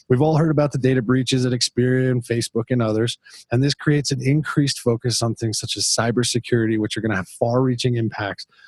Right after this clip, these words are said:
for businesses and professionals moving forward. Another facet to data protection, which everyone is <laughs> hearing about,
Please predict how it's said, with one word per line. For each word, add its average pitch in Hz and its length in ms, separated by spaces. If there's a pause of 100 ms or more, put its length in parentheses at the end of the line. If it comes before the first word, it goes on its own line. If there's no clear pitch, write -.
(140)
for 120 100
businesses 113 500
and 107 120
professionals 104 600
moving 98 280
forward. 113 400 (500)
Another 147 240
facet 147 540
to 123 100
data 113 200
protection, 104 440
which 104 160
everyone 120 480
is 110 120
<laughs> - 120
hearing 110 240
about, 95 360